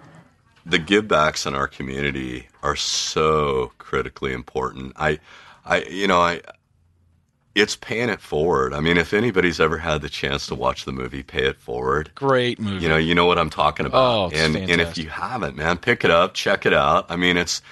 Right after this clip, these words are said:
Speaker 1: it's a fantastic movie, but that's it right there. It's, it's being present. It's doing what you can with what you have where you are.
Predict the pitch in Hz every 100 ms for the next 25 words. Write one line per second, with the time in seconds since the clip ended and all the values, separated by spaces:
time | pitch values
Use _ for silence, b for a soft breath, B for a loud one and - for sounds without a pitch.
0 | B B 101 - - 117 104 - 117 -
1 | 107 87 76 78 92 - b b b 92
2 | 92 101 127 151 - 92 110 78 78 -
3 | 87 98 71 82 - - 87 - 107 127
4 | 127 - 82 82 104 107 - 87 82 -
5 | 95 117 123 117 85 90 78 73 - -
6 | 92 92 90 82 - b - 73 - 71
7 | 85 - 78 76 - 71 65 62 62 -
8 | b - 71 73 69 69 - 58 57 -